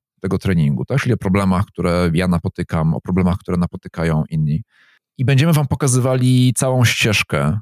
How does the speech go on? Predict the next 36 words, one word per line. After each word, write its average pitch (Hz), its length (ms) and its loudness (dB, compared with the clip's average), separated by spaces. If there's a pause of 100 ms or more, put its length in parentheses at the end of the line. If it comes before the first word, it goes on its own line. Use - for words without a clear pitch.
(120)
od 127 260 -2 (480)
człowieka, 104 600 -2
który 107 340 0
kiedyś 98 320 -2
tam 87 200 0
trenował 90 640 0 (100)
i, 85 360 2
i 76 120 -6
generalnie 92 320 0
się - 120 -2
zasiedział 87 400 0
przez, - 180 -8
przez - 180 -10
pandemię 85 320 0
i 78 40 0
przez - 160 -6
różne 90 220 0
rzeczy, 85 320 -2 (600)
do 147 200 -2
być 180 140 0
może 131 220 2
za 117 140 2
rok 117 280 -2
jakichś 113 280 2
efektów, 104 400 0
które 95 360 0
nie 104 100 2
wiemy, 110 180 2
jakie 98 220 0
będą, 104 560 2
natomiast 123 440 0
my 110 160 -2
chcemy, 127 280 0
żeby 110 180 2
były 98 200 2
smart. - 400 -4